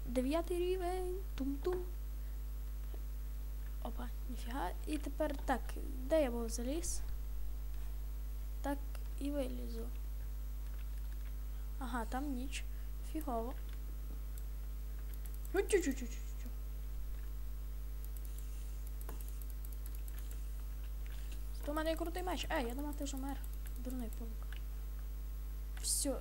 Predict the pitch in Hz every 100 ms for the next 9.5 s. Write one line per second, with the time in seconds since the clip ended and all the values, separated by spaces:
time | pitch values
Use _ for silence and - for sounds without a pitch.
0 | - 254 285 277 294 277 302 262 277 320
1 | 311 294 269 226 - - - - - -
2 | - 359 392 349 339 320 311 285 277 254
3 | - 254 277 277 285 285 285 - 262 262
4 | - - - - - - - - - -
5 | - - - - - - - - - -
6 | - - - - - - - 247 262 254
7 | - 254 262 247 285 254 240 233 254 254
8 | 233 - - 247 226 226 233 262 254 -
9 | - 226 233 220 214